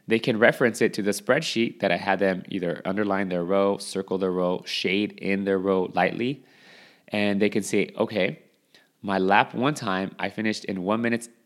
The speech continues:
one minute and fifty-seven seconds." So, so far, I'm able to complete one lap in the healthy fitness zone. So scaffold, scaffolding it. And also on the title, I do write in there where it says the one lap split time,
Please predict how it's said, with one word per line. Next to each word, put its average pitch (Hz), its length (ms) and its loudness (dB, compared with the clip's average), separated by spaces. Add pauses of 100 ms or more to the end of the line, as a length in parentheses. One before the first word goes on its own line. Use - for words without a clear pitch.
one 123 180 2
minute 131 240 0
and 104 120 -4
fifty-seven 95 500 -4
seconds." - 460 -10 (840)
So, 117 440 4 (340)
so - 280 -2
far, 95 480 4 (420)
I'm 98 140 -4
able 98 100 0
to 98 80 -2
complete 101 280 -4
one 107 340 -2
lap 101 360 2 (440)
in 113 300 0
the 107 100 4
healthy 98 300 -2
fitness 90 320 -6
zone. 85 260 -8
So - 160 -6
scaffold, 92 560 -4 (180)
scaffolding 92 640 -4
it. - 140 -16 (640)
And 107 140 0
also 127 200 2
on 127 80 2
the 101 80 2
title, 98 460 2
I 98 60 0
do 95 260 -4 (120)
write 87 220 -2
in 90 140 -4
there 90 300 -2 (1200)
where 92 200 -4
it 85 60 -6
says 85 580 -4
the 87 140 -8
one 90 300 -4
lap 87 240 -4
split - 260 -8
time, 92 380 -8